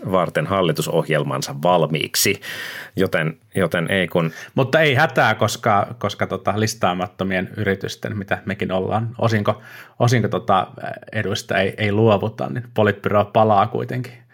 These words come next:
Speaker 2: eetteriin sitten kesäloman jälkeen.
Speaker 1: Kyllä, just näin. Oispa, oispa osinkoja ja
Speaker 2: Näin se hallitus tukee pienyrittäjiä.
Speaker 1: Juuri näin. Mutta niin, äh, hallitusohjelma, hallitusohjelmaan on, on syytä käydä siis sen kimppuun saman tien ja, ja tietysti nyt voi aloittaa,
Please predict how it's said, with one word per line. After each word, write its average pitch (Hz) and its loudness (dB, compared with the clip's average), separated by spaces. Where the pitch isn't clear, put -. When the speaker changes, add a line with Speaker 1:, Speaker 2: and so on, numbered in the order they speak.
Speaker 2:
eetteriin 95 -2
sitten - -10
kesäloman 98 -4
jälkeen. 101 -4
Speaker 1:
Kyllä, 87 4
just 92 -2
näin. 80 0
Oispa, 92 0
oispa 90 0
osinkoja 82 2
ja 80 0
Speaker 2:
Näin 95 0
se - -2
hallitus 110 2
tukee 123 2
pienyrittäjiä. 120 0
Speaker 1:
Juuri 87 -2
näin. 90 -2
Mutta 143 4
niin, 156 4
äh, - 0
hallitusohjelma, 127 2
hallitusohjelmaan 113 2
on, 98 2
on 104 2
syytä 104 2
käydä 95 2
siis 95 2
sen 104 0
kimppuun 90 2
saman 98 0
tien 87 4
ja, 78 0
ja 85 2
tietysti 95 0
nyt 92 0
voi 101 6
aloittaa, 87 2